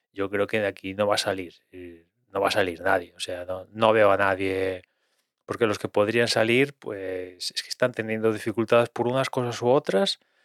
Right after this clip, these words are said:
están teniendo, están teniendo dificultades, ¿no? En fin, próxima semana vuelve Moto G P con el Gran Premio en, en Alemania.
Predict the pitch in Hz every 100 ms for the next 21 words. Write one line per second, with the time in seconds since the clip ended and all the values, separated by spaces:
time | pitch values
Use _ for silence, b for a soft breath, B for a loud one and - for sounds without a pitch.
0 | _ _ - - 110 123 117 117 113 110
1 | 110 104 101 98 95 92 _ _ _ _
2 | _ - 113 117 107 117 113 113 107 101
3 | 107 101 98 - 87 85 85 110 123 _
4 | _ _ _ _ _ _ _ 127 131 160
5 | 107 98 - 156 156 160 147 147 160 160
6 | 165 165 _ - 117 131 139 135 127 123
7 | - 120 - 156 170 - _ _ _ _
8 | _ - 113 110 110 120 120 - 120 117
9 | 113 113 113 110 107 107 104 101 98 95
10 | 92 92 92 _ - 113 107 104 123 151
11 | 180 202